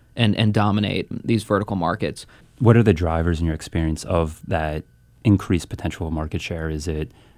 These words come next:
Speaker 2: go-to-market? Is it side, or is it functionality, or
Speaker 1: Uh, you know,
Speaker 2: like,
Speaker 1: I
Speaker 2: going
Speaker 1: th-
Speaker 2: viral relatively quickly?
Speaker 1: If I had to point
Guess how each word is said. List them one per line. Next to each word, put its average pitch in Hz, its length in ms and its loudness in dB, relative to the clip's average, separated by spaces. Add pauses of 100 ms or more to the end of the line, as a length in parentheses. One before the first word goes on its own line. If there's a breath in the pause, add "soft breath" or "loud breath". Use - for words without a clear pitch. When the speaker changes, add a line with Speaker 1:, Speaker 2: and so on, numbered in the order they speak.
(180 soft breath)
Speaker 2:
go-to-market? 95 840 4
Is 85 240 -4
it 80 220 -2 (800)
side, 101 340 0
or 90 80 2
is 82 140 -2
it 80 140 -4
functionality, 98 960 0
or 82 320 0
Speaker 1:
Uh, 80 60 -2
you 160 420 0
know, 180 80 8
Speaker 2:
like, 104 160 6
Speaker 1:
I 113 60 12
Speaker 2:
going 92 120 10
Speaker 1:
th- 80 100 4
Speaker 2:
viral 85 480 4
relatively 82 600 0
quickly? 87 580 -2 (380)
Speaker 1:
If 127 160 2
I 135 100 6
had 190 160 2
to 214 80 0
point 135 480 0